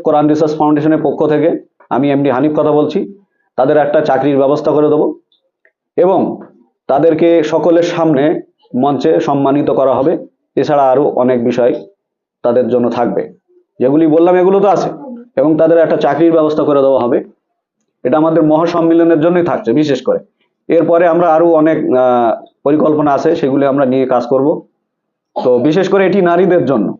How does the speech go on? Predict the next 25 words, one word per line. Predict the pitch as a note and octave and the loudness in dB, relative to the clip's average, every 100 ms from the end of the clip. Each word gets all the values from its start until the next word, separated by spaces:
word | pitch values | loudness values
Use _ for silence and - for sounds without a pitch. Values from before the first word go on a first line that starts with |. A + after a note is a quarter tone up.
| G#2 | -4
যারা | C3 C3+ | 0 0
অনলাইনে | C3+ D3 D3+ D#3 | 0 0 0 0
শুনছেন | D#3+ D#3+ F3 | 0 0 0
এবং | D3+ C#3 | 0 0
যারা | C3+ C3+ | 0 0
উপস্থিত | C#3+ - D3 | -2 -2 -2
আছেন | C3+ D3 B3 - - - - _ | 0 -2 -6 -10 -16 -18 -18 _
তাদেরকেও | C3 C3 A#2+ B2+ | -2 0 0 0
আমি | A#2 | 0
বলবো। | F#2+ D#2+ - - _ _ _ _ _ _ _ _ _ _ _ _ - | 0 -4 -8 -20 _ _ _ _ _ _ _ _ _ _ _ _ -6
এখন | C#3+ E3+ | -2 0
বিষয়বস্তু | D#3 F3 G#3+ G3+ G3+ G3+ | 2 2 2 2 2 0
কি, | F#3+ F#3+ F#3+ - _ _ _ _ _ _ - | 2 0 -2 -10 _ _ _ _ _ _ -4
যারা | C3+ D#3 D#3+ D#3 | 0 2 2 2
বুঝতে | C3 A#2+ E3 E3 G3+ | -2 0 0 0 0
পারিনি | G3 E3+ E3+ | 2 2 2
তারা | E3+ D#3+ D#3 | 2 2 4
আমার | D3 D#3 C#3+ | 2 2 2
ভিডিও | C#3 C#3+ | 0 0
দেখলে | D3 D3+ D3+ | 2 2 2
বুঝতে | C3+ B2+ | 0 0
পারবে | D#3 C3 B2+ D#3 | 0 2 2 2
যে | C3+ C3 - - | 2 0 -2 -2
আমরা | A#2+ C#3 | 0 0
কিভাবে | C#3 G3+ F3+ E3+ D#3+ - | 0 2 2 2 2 -2